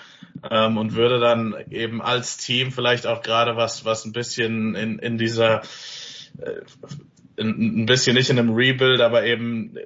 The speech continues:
ähm, jetzt, jetzt, jetzt nicht nur sichere Picks machen muss, vielleicht auch mit ihm äh, jemanden reinbringen, ins, ins Team bringen, der für mich die Anlagen hat, einer der besseren Receiver oder, oder, ja, ein,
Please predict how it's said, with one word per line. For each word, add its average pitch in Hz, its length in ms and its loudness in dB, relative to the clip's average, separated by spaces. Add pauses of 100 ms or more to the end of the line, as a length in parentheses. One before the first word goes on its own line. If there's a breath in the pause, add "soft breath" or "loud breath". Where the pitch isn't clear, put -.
(120)
ähm, 110 480 0
jetzt, 113 300 -2
jetzt, 113 260 -4
jetzt 113 220 -4
nicht 117 180 -2
nur 117 540 4
sichere 127 440 -4
Picks - 300 -2
machen 131 300 -2
muss, 120 300 -2
vielleicht 123 580 -2
auch 120 260 0
mit 117 220 -8
ihm 123 360 -4 (680 loud breath)
äh, 107 140 0
jemanden 117 380 2
reinbringen, 123 720 0
ins, 117 320 -4
ins 117 260 -8
Team 123 280 -6
bringen, 120 380 0
der 117 420 4
für - 200 -6
mich 135 240 -4
die 117 140 -6
Anlagen 147 580 0
hat, 135 260 -6
einer 127 300 -4
der 117 160 -4
besseren 120 840 -4
Receiver 117 680 2
oder, 110 280 2
oder, 104 340 -2
ja, 117 260 2
ein, 107 540 -12